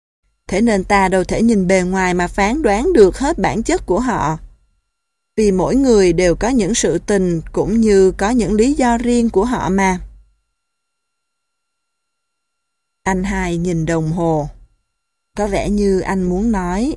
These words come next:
anh đang rất mệt mỏi và muốn đi về. Khuôn mặt anh lúc này tỏ ra khó hiểu, vì không biết nguyên cớ gì mà em gái mình tự dưng lại thích đi biện hộ cho loại người bất lương ấy.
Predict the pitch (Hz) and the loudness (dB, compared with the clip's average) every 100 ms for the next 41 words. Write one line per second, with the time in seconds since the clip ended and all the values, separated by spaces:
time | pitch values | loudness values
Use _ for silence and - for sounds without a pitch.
0 | - 185 180 175 185 180 175 202 302 196 | -6 -6 -4 -4 -4 -4 -4 -4 -2 -2
1 | 170 151 160 120 208 214 156 160 220 233 | -2 -4 -4 -4 -4 -2 -2 -2 -2 0
2 | 196 180 180 160 139 - - _ _ _ | -2 -2 -2 -2 -4 -10 -20 _ _ _
3 | _ _ _ _ _ _ _ _ - 208 | _ _ _ _ _ _ _ _ -2 0
4 | 190 156 190 190 180 269 262 196 156 143 | 0 -4 -4 -2 -2 -4 -2 -2 -4 -4
5 | 107 196 202 185 175 208 240 170 - 226 | -6 -4 -4 -4 -6 -4 -4 -2 -2 -4
6 | - - _ _ 220 190 247 226 226 320 | -6 -18 _ _ 0 2 2 0 0 0
7 | 277 226 220 - 226 294 214 196 175 165 | 0 0 0 -2 0 0 0 0 0 -2
8 | - 190 190 190 180 285 277 196 170 - | -4 -4 -2 -2 -4 -2 0 0 -2 -2
9 | 170 123 202 214 202 123 - - 214 202 | -4 0 0 0 0 -4 -6 -4 -2 0
10 | 165 131 170 170 123 - 208 190 120 175 | -2 -2 -2 -2 -4 -2 -2 -2 -2 -4
11 | 185 185 165 175 226 254 202 190 175 170 | -2 0 0 -2 -4 2 2 2 0 -2
12 | 226 | -2